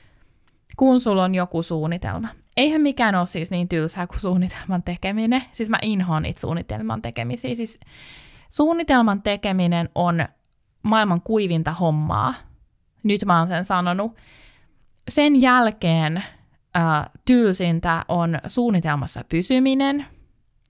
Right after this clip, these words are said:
Ja sen jälkeen, äh, suunnitelman tehokkuuden mittaaminen.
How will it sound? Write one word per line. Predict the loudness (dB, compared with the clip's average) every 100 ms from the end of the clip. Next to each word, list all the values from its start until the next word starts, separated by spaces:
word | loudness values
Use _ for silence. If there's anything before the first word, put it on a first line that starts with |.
| -20 _ _ _ _ _
Ja | 2 4 2 0
sen | -2 2 2
jälkeen, | 2 2 0 -2 -2 0 -2 -4 -2
äh, | 0 -2
suunnitelman | -2 0 0 0 0 0 0 -2 -6 -12 -20 _ -2
tehokkuuden | 0 0 -2 -4 -4 -4 -6 -12 -14
mittaaminen. | -8 -8 -8 -6 -6 -6 -12